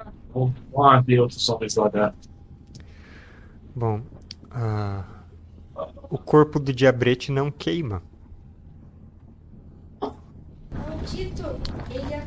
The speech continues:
Speaker 3: as formigas comem.
Speaker 2: Tá.
Speaker 3: E não pergunta muito. E se as formigas não forem ficar endiabradas também?
Speaker 2: As formigas despedaçam ele.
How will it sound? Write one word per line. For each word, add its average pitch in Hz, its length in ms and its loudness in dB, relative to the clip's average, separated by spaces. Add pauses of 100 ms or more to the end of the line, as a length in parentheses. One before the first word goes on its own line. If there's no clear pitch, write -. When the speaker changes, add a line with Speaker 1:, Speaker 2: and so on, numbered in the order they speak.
(240)
Speaker 3:
as - 140 -10
formigas 320 400 -10 (120)
comem. - 280 -12 (600)
Speaker 2:
Tá. 117 300 0 (140)
Speaker 3:
E - 100 -14
não - 120 -10
pergunta - 380 -8 (120)
muito. - 540 -10
E 240 40 -8
se - 120 -8
as 277 120 -8 (440)
formigas 302 300 -6
não 311 120 -6
forem 294 200 -4
ficar - 200 -8
endiabradas 277 840 -8
também? - 340 -8 (300)
Speaker 2:
As - 120 -10
formigas 175 500 0
despedaçam 127 920 2
ele. 113 280 -2